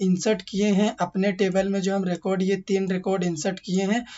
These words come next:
ये हम टेम्परेरी टेबल में इंसर्ट किए हैं। इसका मतलब कि हम जब तक Oracle डेटाबेस को ओपन करके इसमें काम कर रहे हैं तभी तक ये रिकॉर्ड हमारे टेबल में इंसर्टेड रहेगा। अगर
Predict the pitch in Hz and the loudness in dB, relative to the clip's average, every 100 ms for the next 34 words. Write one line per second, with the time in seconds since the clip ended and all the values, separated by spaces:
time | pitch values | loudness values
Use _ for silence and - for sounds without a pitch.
0 | - - 190 220 233 233 233 208 196 208 | -16 -2 2 4 4 2 4 4 4 4
1 | 202 254 202 220 214 208 208 202 190 196 | 4 4 4 6 6 6 4 4 2 0
2 | 185 202 196 220 247 196 - 233 220 214 | 0 2 4 4 2 -2 2 4 4 2
3 | 233 226 226 214 185 214 214 226 220 202 | 2 2 4 2 4 2 2 0 2 0
4 | 190 185 220 214 202 208 196 202 185 - | 0 2 2 4 4 4 4 2 -2 0
5 | 202 175 214 202 202 185 220 196 214 202 | 0 2 2 2 2 2 2 2 2 2
6 | 190 190 214 208 185 185 185 254 294 - | 4 4 4 2 2 4 2 2 -2 -14
7 | - - 214 196 240 240 233 233 226 214 | -20 0 2 4 4 4 4 4 6 6
8 | 220 208 202 190 208 185 208 190 196 202 | 4 4 4 4 2 2 2 4 2 2
9 | 247 285 - - 196 185 202 180 233 220 | 0 -2 -6 0 0 4 4 4 2 4
10 | 202 180 160 156 147 - - 196 190 240 | 6 6 4 0 -4 -16 -2 2 4 4